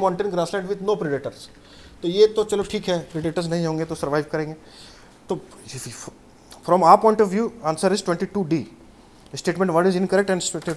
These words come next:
statement two is correct। ठीक है? तो बहुत जगह पे ये बताया जा रहा है कि ये स्टेटमेंट गलत है, ये स्टेटमेंट सही है, ठीक है,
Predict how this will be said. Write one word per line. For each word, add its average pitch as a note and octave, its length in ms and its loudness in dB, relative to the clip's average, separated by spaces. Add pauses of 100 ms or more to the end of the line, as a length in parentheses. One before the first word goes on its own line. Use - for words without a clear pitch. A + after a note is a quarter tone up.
(140)
statement E3 360 -8
two D#3+ 140 -2
is C#3+ 120 -4
correct। - 260 -8 (560)
ठीक F#3 140 -2
है? - 280 -8 (1000)
तो C3+ 60 -14
बहुत E3+ 260 4
जगह F#3+ 160 4
पे G3 120 0
ये G3 80 4
बताया F3 360 4
जा F3+ 120 2
रहा F3+ 120 0
है F#3+ 80 -4
कि E3 240 -6
ये F3 120 0
स्टेटमेंट E3 340 -6
गलत D#3+ 220 -2
है, E3 80 -2
ये D#3 120 -2
स्टेटमेंट D3 320 -8
सही C3 180 -8
है, G#2 120 -14 (920)
ठीक F3+ 160 -10
है, - 80 -14